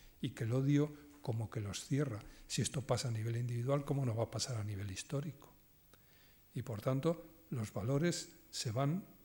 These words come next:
percibiendo de modo distinto en diferentes épocas históricas y existen fenómenos, por ejemplo,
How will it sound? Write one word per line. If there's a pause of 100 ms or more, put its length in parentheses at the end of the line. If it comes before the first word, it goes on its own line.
percibiendo (560)
de
modo
distinto
en
diferentes
épocas
históricas (460)
y
existen
fenómenos,
por
ejemplo,